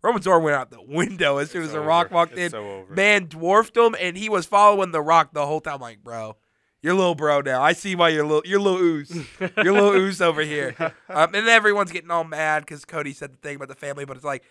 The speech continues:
Speaker 1: literally, like, five seconds before that, Roman goes, "You're irrelevant, just like your father." <laughs> So, I mean,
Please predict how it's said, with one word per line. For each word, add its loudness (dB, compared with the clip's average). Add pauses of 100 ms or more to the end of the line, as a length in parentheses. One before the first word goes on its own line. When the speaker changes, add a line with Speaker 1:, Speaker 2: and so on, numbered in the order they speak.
(220)
Speaker 1:
literally, -2
like, 0
five 0
seconds -14
before -10
that, -6 (100)
Roman -4
goes, -6 (260)
"You're 0
irrelevant, 0
just -16
like -8
your -18
father." -8
<laughs> -20
So, 2
I 6
mean, 0